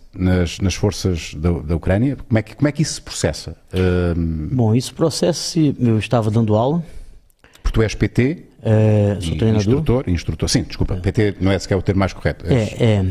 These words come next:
Speaker 2: é, eu sou treinador. E, ahm, então, estava dando aula, ah, e via constantemente na T V, eh, cenas de crianças chorando,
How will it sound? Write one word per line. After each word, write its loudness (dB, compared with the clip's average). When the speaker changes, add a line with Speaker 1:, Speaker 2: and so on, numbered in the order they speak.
Speaker 2:
é, 2
eu 2
sou -14
treinador. 2
E, 2
ahm, 2
então, 2
estava 0
dando 4
aula, 2
ah, 2
e 2
via 2
constantemente 0
na -2
T -2
V, 2
eh, -8
cenas 2
de -2
crianças -2
chorando, 0